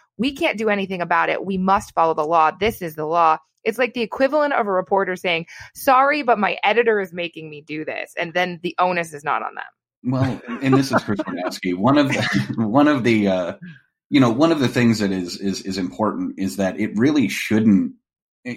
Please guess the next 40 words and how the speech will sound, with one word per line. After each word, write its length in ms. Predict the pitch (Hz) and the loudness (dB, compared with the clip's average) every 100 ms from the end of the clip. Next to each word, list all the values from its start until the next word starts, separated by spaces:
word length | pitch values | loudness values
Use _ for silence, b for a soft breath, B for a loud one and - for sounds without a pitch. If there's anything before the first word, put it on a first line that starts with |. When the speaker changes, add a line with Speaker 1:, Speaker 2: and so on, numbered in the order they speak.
| - | 0
Speaker 2:
I 60 | 113 | 4
mean, 160 | 127 | 6
it 80 | 131 | 4
shouldn't 480 | - 113 139 131 - | 2 0 2 0 0
fall 240 | 98 82 | -4 -4
on 120 | 80 85 | -8 -10
the 40 | |
business 460 | 87 90 - 82 - | -10 -12 -10 -12 -10
to 100 | - | -10
try 220 | - 87 | -4 -4
to 120 | 82 | -4
enforce 380 | 78 - 107 - | -10 -4 -4 -4
this. 220 | 76 82 | -10 -6
And, 280 | 90 95 98 | 2 2 4
and 160 | 98 101 | 4 4
Houston 380 | 147 139 104 95 | 4 2 2 4
made 180 | 95 85 | 2 0
this 140 | 87 | -8
point 440 | - 95 90 85 - | -4 -2 -2 -6 -10
a 60 | |
couple 320 | - 110 98 82 | -2 -2 -2 -8
of 80 | |
times, 500 | - 87 73 69 - - | -10 -10 -10 -14 -16 -16
I 80 | 82 | -16
think. 320 | - 78 73 - _ 101 | -12 -10 -10 -12 _ 0
And 440 | 104 101 98 101 b b b _ | 4 6 6 4 b b b _
because 340 | 127 143 123 131 | 0 2 2 4
you 220 | 127 - | 4 6
are, 400 | 120 131 123 101 - | 4 4 2 -2 2
I 60 | |
mean, 280 | 117 113 104 - _ | 6 6 4 -6 _
you 100 | 147 | -6
see 220 | 160 160 | -2 2
these 360 | 147 113 98 - _ - | 4 4 2 -6 _ -6
performative 640 | - 104 110 104 98 90 - | -4 0 4 4 4 -2 -2
outrage 520 | 104 98 98 92 98 | -2 -2 -4 -4 -4
videos 600 | 95 92 90 90 90 - | -6 -6 -8 -10 -10 -8
that 260 | 95 90 - | -6 -6 -6
are, 380 | 92 90 87 82 | -6 -4 -6 -10
are, 200 | 90 87 | -10 -10